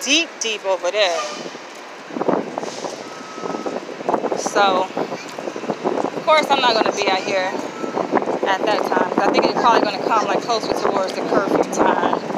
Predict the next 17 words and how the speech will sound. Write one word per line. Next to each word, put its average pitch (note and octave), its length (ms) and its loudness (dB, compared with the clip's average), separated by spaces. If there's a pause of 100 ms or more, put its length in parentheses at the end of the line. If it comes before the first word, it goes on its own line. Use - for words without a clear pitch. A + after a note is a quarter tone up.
(600)
Many - 280 2
are F#3+ 200 4
protesting - 680 0
against F#3+ 480 -4 (260)
not A3+ 160 4
only B3 280 4 (880)
racial - 400 4
injustice G3+ 560 0
and F#3+ 160 -4
police - 220 -2
brutality, G#3 440 2
but G3 80 -4
they're G3+ 120 2
also G#3+ 200 2
protesting G#3+ 480 0
against F#3+ 320 -6
the F#3 140 -2